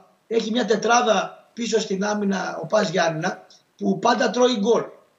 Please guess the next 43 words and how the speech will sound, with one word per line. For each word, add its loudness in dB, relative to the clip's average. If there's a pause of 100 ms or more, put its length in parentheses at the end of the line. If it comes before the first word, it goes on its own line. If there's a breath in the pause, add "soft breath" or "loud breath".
(360)
Δεν -4
είναι 0
δηλαδή 0
να -4
πεις -8
στις -6
center -4
μπακάρες -2 (360)
ή -6
να 0
παίξει -4
με 0
τρεις -4
καμιά -2
φορά, -2
να -2
κάνει -2
και -8
τα -6
τέτοιο, -4 (240 loud breath)
να -6
παίξει -4
το -4
τρία 0
τέσσερα -4
τρία -2
ή -2
το -6
τρία -2
έξι -4
ένα, -2
τρία -2
πέντε 0
δύο, -2 (480 soft breath)
γιατί -4
παίζει 0
με 0
ομάδα 0
που -16
μπροστά -6
είναι -4
πολύ -4
καλή. -4